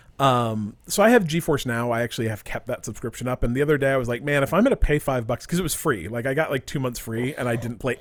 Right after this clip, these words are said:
anything on it, um, because that's how I work. Um, I guess if you don't know what GeForce Now is, it's the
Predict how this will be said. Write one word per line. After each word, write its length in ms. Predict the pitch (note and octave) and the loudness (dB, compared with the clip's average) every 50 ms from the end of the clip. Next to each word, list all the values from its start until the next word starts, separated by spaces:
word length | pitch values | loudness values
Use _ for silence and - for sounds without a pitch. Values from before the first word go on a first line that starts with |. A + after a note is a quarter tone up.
| - - - - | -8 -8 -4 -2
anything 460 | B2+ A2+ A#2 A#2+ A#2 - C3 B2 C3 | -2 0 -2 -2 -2 0 0 0 0
on 140 | C3 C#3 D3 | -2 -2 -4
it, 160 | D#3+ - - - - - - - - - - - _ - | -6 -8 -12 -18 -20 -20 -20 -20 -20 -20 -20 -14 _ -2
um, 240 | C3 A#2+ A#2 A2+ A2+ | 0 0 0 0 -2
because 200 | A#2 G#2+ B2 A2 | -2 -2 -4 -4
that's 380 | B2+ A#2+ A#2 - - - - - _ | -4 -4 -6 -6 -10 -12 -14 -14 _
how 260 | - - - A#2+ G#2 | -12 -8 -6 -4 -2
I 140 | G2 G2 - | -2 -2 -2
work. 400 | F2 F2 F#2 G2+ G#2+ - - - - - | -4 -6 -6 -8 -8 -10 -14 -18 -14 -8
Um, 220 | - C3 A#2 A#2+ C#3+ | -6 -4 -4 -2 0
I 60 | D#3 | 2
guess 180 | F#3 G3+ - | 2 2 2
if 80 | F3 D3 | 0 -2
you 80 | D#3 D3 | 0 2
don't 240 | C#3+ C#3 C3+ - | 2 2 0 0
know 80 | C#3 B2+ | -2 -2
what 120 | B2 A2+ | -2 -2
GeForce 320 | G#2+ B2 G#2+ - A#2 A2 - - - _ _ _ _ _ _ - | -4 -6 -6 -6 -8 -8 -10 -12 -20 _ _ _ _ _ _ -6
Now 320 | C3 A#2+ A2 A2+ A2 G#2 - | -6 -4 -4 -4 -4 -6 -6
is, 320 | - A#2+ A#2 A2+ G#2+ G2+ A2+ | -4 -4 -2 -2 -4 -6 -8
it's 240 | A2 - - - | -10 -12 -12 -12
the 400 | - A#2 A#2+ A2+ A2+ A2+ A#2 A2 | -8 -6 -4 -4 -4 -4 -6 -8